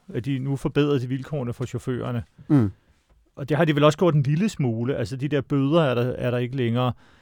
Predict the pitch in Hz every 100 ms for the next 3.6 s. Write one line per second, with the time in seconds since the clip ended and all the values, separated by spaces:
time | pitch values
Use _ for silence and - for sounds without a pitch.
0 | _ - 120 120 _ _ 131 - 185 -
1 | - 139 175 156 117 131 120 - 135 123
2 | 120 123 - 127 120 - 113 113 123 113
3 | 110 110 117 131 147